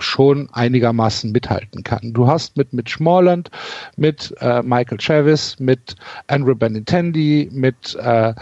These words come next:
J D Martinez, äh, Powerhitter dabei, auch Rafael Devers kann, äh, mal ein Dinger raushauen. Ähm, du hast Leute dabei, die sind, äh, die sind schnell, Xander Bogaerts, Jackie Bradley Junior.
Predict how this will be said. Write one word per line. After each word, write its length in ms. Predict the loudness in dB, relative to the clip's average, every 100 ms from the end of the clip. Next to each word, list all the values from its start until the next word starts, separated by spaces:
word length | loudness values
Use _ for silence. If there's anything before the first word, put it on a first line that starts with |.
| -16 -18 -2
J 180 | 0 0
D 60 |
Martinez, 760 | 2 2 2 0 2 0 0 -10 _
äh, 280 | -10 -4 -4 -2
Powerhitter 520 | 0 4 4 4 2
dabei, 380 | 0 2 2 2
auch 220 | 2 2
Rafael 340 | 2 2 0 0
Devers 380 | 0 0 -2 -2
kann, 380 | -4 -2 -6
äh, 300 | -8 -6 -6 -4
mal 380 | 0 2 2
ein 140 | 0 0
Dinger 240 | 2 2
raushauen. 640 | 4 4 2 0 0 0 -2 -10 -10 -10 -12 -2
Ähm, 360 | 0 2 -2 0
du 160 | 2
hast 380 | 4 2 -4 0
Leute 300 | 2 4 2
dabei, 500 | 0 2 0 0 -4 -6
die 120 | -6
sind, 420 | -2 -2 -4 -10
äh, 200 | -10 -8 -10 -14 -6
die 100 | -4
sind 180 | -2
schnell, 500 | 2 4 6 4 0 -12 -2
Xander 320 | 0 2 4
Bogaerts, 580 | 4 4 4 2 0 -2
Jackie 240 | -2 0
Bradley 360 | 2 0 2 0
Junior. 520 | 2 2 2 2 2